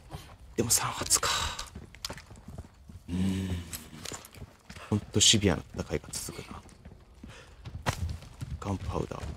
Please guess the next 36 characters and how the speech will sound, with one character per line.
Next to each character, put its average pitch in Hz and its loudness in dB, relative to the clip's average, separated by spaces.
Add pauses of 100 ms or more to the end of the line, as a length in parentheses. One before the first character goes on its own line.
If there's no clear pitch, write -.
(720)
あ、 175 8 (220)
よ 180 12
し。 - 12 (440)
あ 143 6
れ？ - 2 (360)
黄 202 8
色 208 12
ハ 196 12
ー - 10
ブ 98 10
は 95 8
手 120 8
に 104 8
入 95 8
っ - 4
た - -4
け - 2
ど、 95 10 (480)
肝 107 2
心 117 6
の 98 4
ハ 117 6
ー - 0
ブ 92 4
が 78 -4
ね。 85 -2 (420)
マ 143 12
ジ - 10
か。 - 4
え、 139 10
ち - 8
ょ - 4
っ - 2
と - 0
回 - 12
復、 - 8